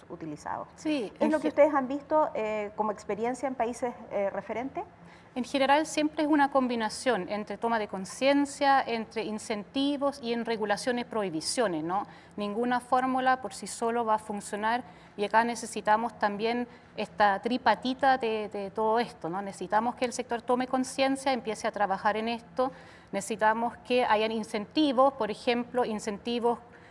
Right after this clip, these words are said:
Speaker 2: eh, como que el precio hoy día para disponer los residuos es muy ba-, muy bajo, entonces no hay un incentivo por reciclar o por generar menos residuos, entonces necesitamos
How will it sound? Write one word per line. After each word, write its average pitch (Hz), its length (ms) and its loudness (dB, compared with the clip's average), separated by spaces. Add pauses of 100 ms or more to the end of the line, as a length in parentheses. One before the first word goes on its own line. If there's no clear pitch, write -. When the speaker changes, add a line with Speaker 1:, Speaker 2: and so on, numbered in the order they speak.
(120)
Speaker 2:
eh, 190 120 -4
como 220 400 2
que 220 260 -2
el 196 100 -8
precio 240 400 -2
hoy 233 120 0
día 254 360 0
para 208 220 0
disponer 208 440 -4
los 220 100 -2
residuos 233 480 -4
es 208 160 -8
muy 220 280 -2
ba-, 233 280 -2
muy 226 240 -2
bajo, 233 380 6
entonces 220 320 -4
no 208 80 -2
hay 208 80 -4
un 208 60 -6
incentivo 220 840 -2 (460)
por 233 320 6 (300)
reciclar 208 720 2
o 208 80 -2
por 226 320 4
generar 220 400 0
menos 226 260 -2
residuos, 247 460 0
entonces 226 320 -4
necesitamos 214 600 0